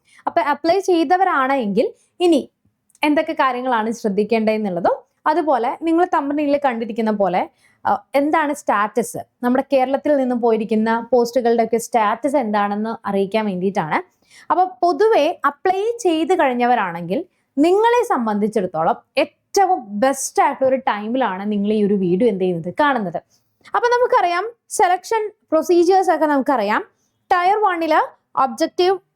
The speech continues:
ടൈപ്പ് ആണ്. ആ, ഡിഫറന്റ് സബ്ജക്ട് ജി കെ, ഇംഗ്ലീഷ് ഒക്കെ ഇൻക്ലൂഡ് ചെയ്തിട്ടുള്ള എം സി ക്യു ഒരു ചോദ്യം, നാല് ഓപ്ഷൻസ്.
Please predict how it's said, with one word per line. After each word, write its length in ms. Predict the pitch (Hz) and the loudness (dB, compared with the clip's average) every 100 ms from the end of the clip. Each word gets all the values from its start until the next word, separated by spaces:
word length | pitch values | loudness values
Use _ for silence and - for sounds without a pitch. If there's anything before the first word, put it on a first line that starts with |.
| 302 | 0
ടൈപ്പ് 320 | 277 277 294 | 0 -2 -2
ആണ്. 240 | 262 240 453 - _ _ _ | -2 0 -2 -4 _ _ _
ആ, 220 | 247 240 240 | 2 2 2
ഡിഫറന്റ് 440 | 262 - 320 320 | 0 0 0 2
സബ്ജക്ട് 340 | 330 226 262 247 240 | 0 0 -2 0 0
ജി 160 | 254 269 | 0 2
കെ, 40 | |
ഇംഗ്ലീഷ് 460 | 269 254 254 254 269 | 2 0 -2 0 0
ഒക്കെ 180 | 262 | 0
ഇൻക്ലൂഡ് 380 | 269 240 254 254 | 0 2 2 4
ചെയ്തിട്ടുള്ള 400 | 247 233 240 240 370 480 - _ _ _ _ - | 2 0 2 2 2 -2 -14 _ _ _ _ -2
എം 140 | 247 254 | 0 0
സി 160 | 294 | 0
ക്യു 140 | 233 285 | 2 2
ഒരു 160 | 262 | 4
ചോദ്യം, 440 | 269 285 247 233 440 320 | 2 2 0 0 -4 -2
നാല് 280 | 277 262 247 | -2 2 0
ഓപ്ഷൻസ്. 540 | 226 - 262 240 339 | 0 -2 -2 0 0